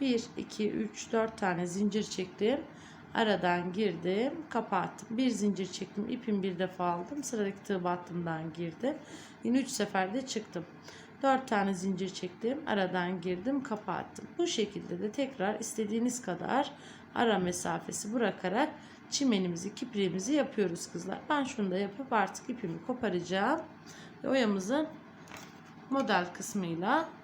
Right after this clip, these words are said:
birlikte devam edeceğiz. Hemen ipimi kopardım. Şu uç kısmını da yakacağım ki ilmeğimiz sökülmesin.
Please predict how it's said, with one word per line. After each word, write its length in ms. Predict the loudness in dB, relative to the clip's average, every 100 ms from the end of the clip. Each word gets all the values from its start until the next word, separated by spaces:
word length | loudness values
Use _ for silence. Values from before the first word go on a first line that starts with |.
| -4
birlikte 460 | -2 -2 -2 -2 0
devam 400 | 0 2 0 0
edeceğiz. 560 | -2 -6 -6 -6 -8 -12 -18 -20 -18 -18 -20 -18 -8
Hemen 280 | -4 -4 -2 -6
ipimi 360 | -4 -6 -4 -6
kopardım. 840 | -2 2 2 0 -4 -2 -2 -4 -4
Şu 60 |
uç 180 | -6 -4
kısmını 460 | -6 -4 0 0 0
da 60 |
yakacağım 640 | 2 2 2 0 -2 -4 -6
ki 180 | -6 -6 -8 -18 -20 -18 -18 -18 -14 -12 -12 -16 -18 -20 -20 -16 -6
ilmeğimiz 640 | -4 -2 -2 0 0 0
sökülmesin. 920 | -4 -8 -2 -2 0 -2 0 0 2